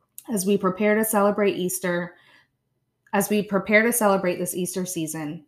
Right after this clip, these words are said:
it is my prayer that we would all take a few minutes to remember where the Lord has brought us from, the times he has been faithful to us, and to grasp hold of his unwavering, unfailing, indescribable love for us.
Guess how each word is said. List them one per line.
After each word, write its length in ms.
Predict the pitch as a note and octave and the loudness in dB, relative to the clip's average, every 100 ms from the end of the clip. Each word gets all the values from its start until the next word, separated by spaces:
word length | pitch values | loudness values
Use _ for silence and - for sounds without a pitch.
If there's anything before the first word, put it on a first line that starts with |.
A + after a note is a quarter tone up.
| - | -2
it 100 | F#3+ | 2
is 180 | G3+ G#3 | 2 2
my 140 | A3 | -2
prayer 380 | G#3+ F3+ E3+ E3 | -2 -4 -4 -4
that 180 | E3 - | -4 -2
we 120 | F3+ | -2
would 140 | F3 | -2
all 180 | E3 E3+ | 0 0
take 220 | F#3 G3 | 0 -2
a 80 | G#3 | -2
few 200 | G3+ F#3+ | -4 -4
minutes 320 | G3 E3 D#3+ - | -2 -2 -6 -6
to 140 | F3 | -6
remember 640 | E3 E3+ F3 F3 F#3+ F3+ - - | -4 -2 -2 0 0 -2 -10 -4
where 220 | F3 F3+ | 0 2
the 120 | G3+ | 0
Lord 280 | F#3 F3+ E3+ | 0 0 0
has 180 | E3+ - | -4 -6
brought 240 | E3 D#3+ | -4 -4
us 160 | E3 - | -6 -8
from, 340 | D3+ - F3+ - _ _ _ _ _ | -10 -10 -14 -18 _ _ _ _ _
the 100 | F#3+ | -4
times 360 | F#3+ F3+ G3 | 0 2 2
he 100 | A3+ | 0
has 140 | G#3+ G#3+ | 0 2
been 160 | A#3+ | 0
faithful 400 | A#3 F3 E3+ E3+ | 0 -2 -2 -6
to 180 | E3+ E3 E3 | -6 -4 -4
us, 300 | D#3 D#3 - | -4 -6 -8
and 100 | F3 | -8
to 100 | F3 | -6
grasp 400 | E3+ F3 F3 F3 | -4 0 0 0
hold 300 | - F#3 D#3 | -6 -4 -4
of 160 | C#3+ E3 | -4 -8
his 180 | E3+ D#3+ | -10 -8
unwavering, 720 | F3 F3+ G3+ F3 E3+ E3 D#3+ - | -6 -4 -2 -2 -4 -6 -8 -6
unfailing, 720 | F3 F#3 F#3 E3 D#3 D3+ C#3+ | -4 -4 -4 -4 -4 -8 -10
indescribable 800 | - E3+ F3+ - D#3+ D#3 D#3 D#3+ | -8 -6 -6 -4 -4 -4 -6 -8
love 240 | D#3 C#3+ C#3 | -4 -6 -6
for 160 | - | -12
us. 420 | - - - - | -12 -10 -10 -10